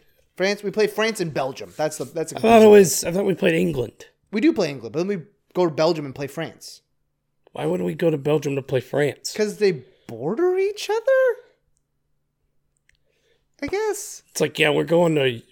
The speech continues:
Speaker 2: Paraguay to play Uruguay.
Speaker 1: I think that would cause some problems.
Speaker 2: You don't
Speaker 1: But it's
Speaker 2: think
Speaker 1: just
Speaker 2: Belgium
Speaker 1: Belgium.
Speaker 2: would cause problems with France?
Speaker 1: I mean, if we're in, like
Speaker 2: Don't they, like, all hate each other over
Speaker 1: No,
Speaker 2: there?
Speaker 1: no, no, no. Be-, people, I don't think anybody hates Belgians.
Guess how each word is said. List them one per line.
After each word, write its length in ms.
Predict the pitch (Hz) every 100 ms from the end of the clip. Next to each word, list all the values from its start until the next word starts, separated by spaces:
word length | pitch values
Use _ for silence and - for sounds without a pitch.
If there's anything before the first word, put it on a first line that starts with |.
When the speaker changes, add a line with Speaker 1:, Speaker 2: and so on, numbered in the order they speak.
| _
Speaker 2:
Paraguay 680 | - 160 156 131 131 123 120
to 80 | 120
play 220 | - 127
Uruguay. 520 | 117 135 143 110 107 - - _ _ _ _ _ _ _ _
Speaker 1:
I 120 | 151
think 220 | 160 160 143
that 140 | 151
would 160 | 139 120
cause 240 | 127 110
some 100 | 87
problems. 720 | - 117 110 - 76 - - _ _ _ _ -
Speaker 2:
You 140 | 156
don't 100 | 170
Speaker 1:
But 40 | 175
it's 80 |
Speaker 2:
think 160 | 196 190
Speaker 1:
just 220 | 131 -
Speaker 2:
Belgium 80 | - 147 165 160 180 180
Speaker 1:
Belgium. 60 | 170
Speaker 2:
would 220 | 170 160
cause 260 | 160 160 -
problems 540 | 151 165 165 170 -
with 120 | 139 - _
France? 520 | - 127 135 190 - 208
Speaker 1:
I 60 |
mean, 120 | 233 233
if 100 | 214
we're 220 | 294 269
in, 240 | 208 175
like 340 | 165 160 139 _ _ _ -
Speaker 2:
Don't 220 | 175 -
they, 140 | 202
like, 240 | 190 175 -
all 280 | 135 160 170
hate 200 | 151 160
each 180 | 170 185
other 240 | 170 180
over 40 | 233
Speaker 1:
No, 80 | 214
Speaker 2:
there? 140 | 185 175
Speaker 1:
no, 140 | 135
no, 200 | 127 113
no. 380 | 101 101 101 104 _
Be-, 160 | 294 233
people, 300 | 277 240 233
I 80 | 214
don't 120 | 240
think 140 | 233 185
anybody 260 | 185 165
hates 180 | 151 120
Belgians. 680 | - 113 117 110 107 107 -